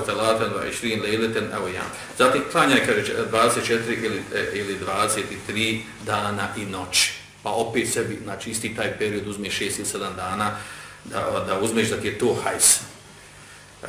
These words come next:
znači, ovo je to drugo stanje, da sebi odredi jedan period u mjesecu, e, i odredi da je to period hajza, a ono ostalo je istihaza i radi osta-, sve ostale ibadete.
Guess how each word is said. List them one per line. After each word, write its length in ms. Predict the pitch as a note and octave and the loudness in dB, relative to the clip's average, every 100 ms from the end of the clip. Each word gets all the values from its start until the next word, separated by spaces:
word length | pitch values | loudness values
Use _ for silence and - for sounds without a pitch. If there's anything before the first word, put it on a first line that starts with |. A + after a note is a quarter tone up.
| G2+ | -6
znači, 260 | G#2 G#2+ B2+ | -2 0 4
ovo 160 | C3+ | 8
je 80 | C3+ | 8
to 100 | C#3 | 6
drugo 260 | B2+ B2 G2+ | 4 4 2
stanje, 320 | - G2+ G2 F#2+ | 2 0 -2 -2
da 60 | |
sebi 320 | - C3+ C3 A#2 | 4 6 6 6
odredi 540 | A#2+ C3+ D3 C3+ G#2 | 6 6 6 4 4
jedan 260 | G#2+ A2+ G2+ - | 4 4 2 4
period 360 | C3+ C3+ G#2+ - - | 8 8 6 2 -4
u 100 | G2 | -8
mjesecu, 720 | F2+ F2 - F#2+ F#2 A2 - E3+ - - - - - - - - | -4 -2 -2 -4 -4 0 2 0 -6 -18 -20 -20 -20 -20 -20 -14
e, 60 | - F#2+ F#2 G#2 - - | -8 -6 -6 -10 -12 -10
i 120 | A#2 | -4
odredi 320 | G#2+ G#2+ A#2+ G2 | 0 2 0 0
da 100 | G2 | -2
je 120 | F#2+ | 0
to 200 | A#2+ A2+ | 0 4
period 280 | B2 A2 F#2+ G2+ | 6 6 4 4
hajza, 320 | A#2 B2+ C3 A#2 | 4 6 4 2
a 60 | |
ono 200 | G#2 G#2+ | 0 2
ostalo 460 | A2+ - A#2+ A2 G#2 | 0 4 6 6 6
je 140 | G2 - | 4 0
istihaza 680 | - G2 G2 G2+ B2 C3 | -4 -2 -2 2 2 2
i 140 | G#2+ G2+ | 0 0
radi 320 | G#2+ G#2+ G2+ | 2 2 0
osta-, 280 | G2+ - A2 | -2 -4 -4
sve 160 | - | 0
ostale 340 | G2+ G2 G#2 G2 | 0 0 0 0
ibadete. 640 | G2 - - - - - | -2 -6 -8 -10 -12 -14